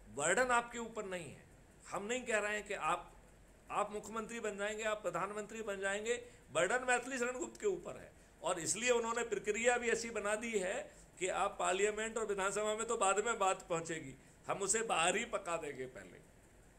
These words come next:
तो आपको कोई जो है ना खरीद के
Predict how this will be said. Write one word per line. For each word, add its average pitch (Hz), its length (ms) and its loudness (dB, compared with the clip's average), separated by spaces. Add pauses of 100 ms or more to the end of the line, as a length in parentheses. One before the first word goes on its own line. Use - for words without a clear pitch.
(1300)
तो 196 100 2
आपको 196 540 0
कोई 233 260 0
जो 220 120 2
है 202 240 4
ना 214 100 0
खरीद 214 440 -2
के 202 380 2